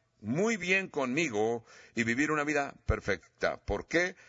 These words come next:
Porque Jesucristo se lleva bien con todos, aun los gentes mundanas, los imperfectos. Esa es la idea.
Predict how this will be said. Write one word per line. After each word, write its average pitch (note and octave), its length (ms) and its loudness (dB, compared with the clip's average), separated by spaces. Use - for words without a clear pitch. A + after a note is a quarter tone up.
Porque B2 320 2
Jesucristo D#3 800 2
se B2 280 0
lleva C3 380 2
bien E3+ 340 0
con G#2+ 300 -2
todos, F#3+ 520 0
aun C#3+ 300 2
los C#3 320 -2
gentes D3 640 2
mundanas, D3+ 800 0
los G#2+ 200 0
imperfectos. G2 680 -2
Esa B2+ 160 -2
es D#3 80 -4
la C#3+ 120 2
idea. G#2+ 380 -2